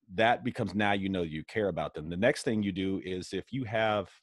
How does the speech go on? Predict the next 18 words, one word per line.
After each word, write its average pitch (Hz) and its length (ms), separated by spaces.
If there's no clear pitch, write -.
i-, 101 140
is 104 180
the, 90 220
the 95 80
team 117 260
itself, 87 360
the - 80
performance 113 600
of 87 100
the 80 80
group 107 380
is 82 120
level 85 300
three. 104 220
So 95 320
if 98 180
they 127 200
see 113 640